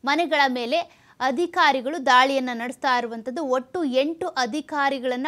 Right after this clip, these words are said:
ಒಳಗೊಂಡಂತಹ ತಂಡ ಬೆಳಗ್ಗೆಯಿಂದಾನೇ ಈ ಮನೆ ಹಾಗೂ ಕಚೇರಿಗಳ ಮೇಲೆ ದಾಳಿ ಮಾಡುವ ಮೂಲಕ ಲೆಕ್ಕ, ಆ, ಒಂದಷ್ಟು ಡಾಕ್ಯುಮೆಂಟ್ಸನ್ನ ಪರಿಶೋಧನೆ ಕಾರ್ಯವನ್ನ ಕೂಡ ಮುಂದುವರಿಸ್ತಾ ಇದ್ದಾರೆ. ಏನೆಲ್ಲ ಡಾಕ್ಯುಮೆಂಟ್ಸ್ ಸಿಗುತ್ತೆ,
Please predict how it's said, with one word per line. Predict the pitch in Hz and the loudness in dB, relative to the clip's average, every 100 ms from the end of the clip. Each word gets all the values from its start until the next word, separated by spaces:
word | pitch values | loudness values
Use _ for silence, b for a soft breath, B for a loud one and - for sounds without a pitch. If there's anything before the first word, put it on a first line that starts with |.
| 285 233 | -2 -2
ಒಳಗೊಂಡಂತಹ | 262 269 254 254 247 233 233 320 | -2 -4 -6 -8 -4 -4 -4 -4
ತಂಡ | 381 - - b b b - 220 | -2 -4 -8 b b b -2 4
ಬೆಳಗ್ಗೆಯಿಂದಾನೇ | 339 403 349 440 392 311 277 302 381 b b b - | 6 6 2 0 2 2 4 2 -4 b b b -6
ಈ | 330 302 254 | -2 0 2
ಮನೆ | 277 349 370 | 2 2 2
ಹಾಗೂ | 262 247 262 240 | 0 0 -4 -6
ಕಚೇರಿಗಳ | 240 320 302 277 262 254 | -4 -2 -2 0 0 0
ಮೇಲೆ | 254 339 254 | -2 -2 4
ದಾಳಿ | 240 269 285 254 | 6 6 2 0
ಮಾಡುವ | 240 240 226 | 0 -2 -4
ಮೂಲಕ | 233 247 - 349 285 254 | -4 -4 2 2 2 -2
ಲೆಕ್ಕ, | 269 - 359 302 220 b b b | -2 2 4 4 0 b b b
ಆ, | - 247 269 | -8 -4 0
ಒಂದಷ್ಟು | 330 349 392 285 202 _ _ 226 | 0 0 -2 0 -2 _ _ 4
ಡಾಕ್ಯುಮೆಂಟ್ಸನ್ನ | 285 330 392 392 359 349 302 330 330 | 6 6 2 -2 -4 -4 0 0 0
ಪರಿಶೋಧನೆ | 254 285 320 294 285 269 | -2 -4 -4 -2 -4 0
ಕಾರ್ಯವನ್ನ | 240 240 254 247 240 247 | 0 2 -2 -4 -8 -4
ಕೂಡ | - 226 | -2 -2
ಮುಂದುವರಿಸ್ತಾ | 240 311 302 302 294 262 | -2 2 0 2 0 2
ಇದ್ದಾರೆ. | 226 330 320 262 | 2 2 0 -2
ಏನೆಲ್ಲ | 339 381 381 320 | -2 2 4 6
ಡಾಕ್ಯುಮೆಂಟ್ಸ್ | 269 - 277 269 - | 2 0 -4 -4 -6
ಸಿಗುತ್ತೆ, | 240 220 226 | -8 -6 -4